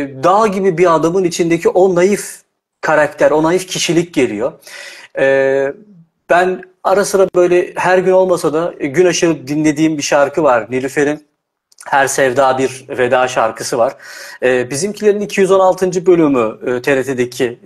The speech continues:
diye geçen aslında bin dokuz yüz doksan üç yılbaşı özel bölümüdür o. E, o bölümde, e, çalan şarkılardan biriydi bu. E, Yaman Okay'ı Bizimkiler'de gördüğümüz son bölümdü o. E, özel bölüm.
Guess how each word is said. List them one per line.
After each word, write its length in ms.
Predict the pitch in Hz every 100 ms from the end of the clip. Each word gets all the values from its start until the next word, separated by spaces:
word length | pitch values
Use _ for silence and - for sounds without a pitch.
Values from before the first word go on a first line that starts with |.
| 117
diye 160 | 127 127
geçen 260 | 123 185
aslında 300 | 175 151 180
bin 120 | 156 160
dokuz 140 | 156
yüz 120 | 165
doksan 280 | 147 139 151
üç 140 | 156
yılbaşı 360 | 147 143 143 185
özel 440 | 135 123 151 156
bölümüdür 440 | 131 110 98 98 107
o. 220 | 127 - - - - - _ _
E, 540 | 117 120 117 117 120 120 _ _ -
o 440 | 202 202 - - - 180
bölümde, 1000 | 139 135 165 170 170 156 156 202 208 -
e, 360 | 160 156 156 147
çalan 300 | - 160 180
şarkılardan 800 | 175 156 147 160 147 143 160 139
biriydi 400 | 143 151 123 98
bu. 260 | 156 214 _ -
E, 80 |
Yaman 420 | 120 120 131 160 160
Okay'ı 420 | 151 147 139 131
Bizimkiler'de 500 | 131 147 143 127 117
gördüğümüz 580 | 113 135 120 120 160 -
son 340 | 147 139 139 _ 110
bölümdü 380 | 113 104 101 110
o. 220 | 131 160 - - - -
E, 60 |
özel 600 | 113 117 - 120 127 113
bölüm. 240 | 110 151